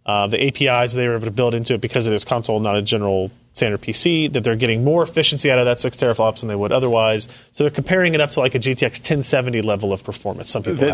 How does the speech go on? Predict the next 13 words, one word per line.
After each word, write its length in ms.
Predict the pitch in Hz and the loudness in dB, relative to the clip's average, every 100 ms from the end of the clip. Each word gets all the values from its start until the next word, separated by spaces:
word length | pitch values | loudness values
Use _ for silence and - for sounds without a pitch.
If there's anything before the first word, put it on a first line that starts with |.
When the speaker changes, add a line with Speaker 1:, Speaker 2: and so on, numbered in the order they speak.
| 82 | -2
Speaker 1:
have. 60 | - | 0
Speaker 2:
yeah, 180 | 123 110 | 2 2
that 240 | 120 147 | 2 -2
quote 240 | - 135 - | 0 -2 0
came 200 | 120 120 | -4 -2
Speaker 1:
It's 100 | - | 0
Speaker 2:
from 80 | 147 | 2
Speaker 1:
from 100 | 110 | 2
a 40 | |
Speaker 2:
the 120 | 110 | 2
Arc 180 | 117 120 | 2 0
Speaker 1:
developer. 100 | - | 0
Speaker 2:
developer, 640 | 123 127 127 127 135 131 | 0 2 0 2 0 0